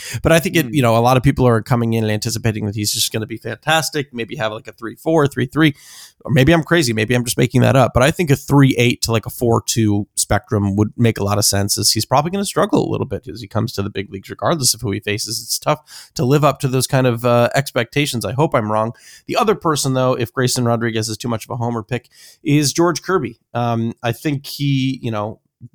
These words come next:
Speaker 1: if anything, takes a smaller step back than he does step forward. Um, I think he can kind of maintain that whip. They have him at about a one point one six whip, which I think is realistic. He had a one twenty-one whip last year. He had a three thirty-nine E R A last year. They have him at a three fifty-nine E R A this year.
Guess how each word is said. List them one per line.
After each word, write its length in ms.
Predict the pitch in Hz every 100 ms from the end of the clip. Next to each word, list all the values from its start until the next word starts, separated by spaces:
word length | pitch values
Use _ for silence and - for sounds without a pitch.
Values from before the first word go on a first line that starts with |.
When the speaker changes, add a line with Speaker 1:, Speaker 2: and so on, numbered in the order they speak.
| -
Speaker 1:
if 140 | 117 139
anything, 380 | 143 143 156
takes 260 | 135 143 -
a 120 | 113
smaller 500 | 110 - 113 113 139
step 300 | 120 - 120
back 260 | 117 113 -
than 140 | 123
he 100 | 113
does 260 | 110 120 113
step 320 | - 131 -
forward. 400 | - 110 147 165 _ - - -
Um, 500 | - 117 110 104 104 98
I 60 | 107
think 240 | - 120
he 100 | -
can 240 | 113 123 110
kind 180 | 123
of 80 | 123
maintain 540 | 104 113 107 - 127 123
that 180 | 117
whip. 220 | 110 113 139
They 120 | 117
have 140 | 113
him 120 | 113
at 60 | 110
about 140 | 107
a 60 | 104
one 240 | 104 110
point 240 | 113 127 107
one 180 | 110 113
six 280 | - -
whip, 200 | 110 123
which 120 | - 127
I 60 |
think 220 | 117 -
is 140 | 127 110
realistic. 500 | 131 131 135 - 135
He 60 |
had 100 | 110
a 60 | 110
one 160 | 110 117
twenty-one 540 | - 113 110 110 123
whip 180 | 131 -
last 320 | 113 120 -
year. 180 | 156 156 _ _ _ _ -
He 100 | 127
had 80 | 117
a 60 |
three 200 | - 139
thirty-nine 480 | 127 131 120 117 120
E 80 | 120
R 160 | 113
A 80 | 117
last 320 | 123 127 127
year. 160 | 151 135
They 120 | 113
have 100 | 104
him 80 | 107
at 100 | 104
a 20 |
three 300 | 127 117 120
fifty-nine 540 | 117 127 - 123 117 120
E 100 | 120
R 140 | 110
A 80 | 107
this 280 | 107 123 -
year. 200 | 156